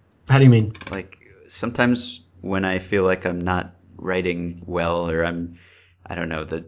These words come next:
Speaker 2: it, I just feel like the tone is off, or I'm getting too bogged down in stats or something, I'll just go, like, flip to a Roger Angell page in a book, or I'll just go look at a Roger Angell post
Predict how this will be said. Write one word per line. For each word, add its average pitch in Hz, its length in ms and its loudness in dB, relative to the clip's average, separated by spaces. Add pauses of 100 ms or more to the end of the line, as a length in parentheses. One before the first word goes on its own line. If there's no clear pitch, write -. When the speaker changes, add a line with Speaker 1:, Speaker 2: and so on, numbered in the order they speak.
(140)
Speaker 2:
it, 82 120 -18 (400)
I - 80 -10
just - 280 -12
feel 87 180 -4
like 82 180 -2
the - 60 -6
tone 110 280 -4
is 101 160 -4
off, 95 360 2
or 87 500 0 (180)
I'm 82 220 -12
getting 87 400 -4
too 98 160 -8
bogged 85 320 -2
down 90 180 -2
in 87 120 -8
stats 131 440 4
or 117 60 0
something, 107 500 0 (440)
I'll 92 240 0
just - 440 -8
go, 87 460 -2
like, 85 320 -6 (260)
flip - 400 -6
to 92 140 -2
a 90 80 4
Roger 95 320 2
Angell 98 400 -2
page 101 640 -6
in 101 100 -6
a 95 60 -2
book, - 340 0 (140)
or 87 240 -2
I'll 87 180 -2
just 92 240 -12 (180)
go 92 220 -2
look 90 240 -4
at 98 80 2
a 92 40 0
Roger 92 340 0
Angell 98 340 -2
post - 540 -6